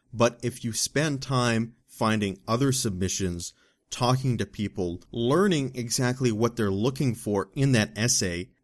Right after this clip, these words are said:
and then you write it, well, you're gonna have a high likelihood of getting that scholarship. The last aspect I want to talk about here is the importance Sun Tzu puts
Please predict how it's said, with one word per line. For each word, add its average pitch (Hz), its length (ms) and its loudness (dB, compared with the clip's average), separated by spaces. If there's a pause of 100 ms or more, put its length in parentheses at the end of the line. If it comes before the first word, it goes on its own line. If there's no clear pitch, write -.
and 104 200 0
then 160 220 8
you 151 120 6
write 90 320 0
it, 85 120 -6 (280)
well, 101 420 2 (300)
you're 123 140 2
gonna 113 200 2
have 95 400 0 (200)
a 92 120 -2
high 107 480 2 (200)
likelihood 95 840 0 (240)
of 98 160 -10
getting 98 300 2
that 85 160 -4
scholarship. 82 680 -6 (160)
The 117 180 0
last 135 400 2
aspect 123 640 0 (100)
I 110 80 -2
want 101 200 0
to 101 40 0
talk 107 320 -4
about 95 260 -2
here 95 480 -2 (220)
is 107 180 0
the 104 120 0
importance 135 760 0
Sun 117 360 0
Tzu 107 260 -2
puts - 480 -2